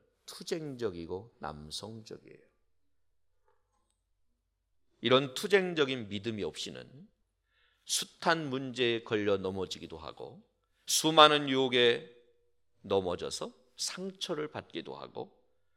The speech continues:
너무 쉽게 신앙을 포기하기도 합니다. 따라서 내 신앙이 <coughs> 죄송합니다.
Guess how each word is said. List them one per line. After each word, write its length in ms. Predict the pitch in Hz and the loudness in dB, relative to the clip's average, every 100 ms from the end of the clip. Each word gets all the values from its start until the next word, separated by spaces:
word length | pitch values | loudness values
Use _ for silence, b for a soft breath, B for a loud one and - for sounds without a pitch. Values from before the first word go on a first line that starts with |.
| _ - | _ 8
너무 240 | 131 170 170 | 8 10 8
쉽게 540 | - - - 156 - | 4 2 4 6 6
신앙을 540 | - 170 135 113 107 95 - | 0 -2 -2 -2 -2 -6 -12
포기하기도 880 | - 220 220 214 196 165 151 156 185 | 2 4 4 0 -6 -6 -10 -12 -14
합니다. 380 | 85 - - - _ _ _ _ _ _ _ | -16 -18 -20 -20 _ _ _ _ _ _ _
따라서 580 | 156 156 156 160 117 B B B - | 8 10 8 6 4 B B B 4
내 240 | 131 160 | 10 10
신앙이 540 | 147 - 214 208 160 82 - - _ _ _ _ _ _ _ _ _ _ _ _ _ | 8 0 6 6 6 2 -10 -20 _ _ _ _ _ _ _ _ _ _ _ _ _
<coughs> 1080 | - - - - - _ _ _ _ _ - | -8 -6 -8 -14 -20 _ _ _ _ _ -14
죄송합니다. 760 | 120 104 107 95 98 110 151 | -8 -6 -4 -4 -2 0 0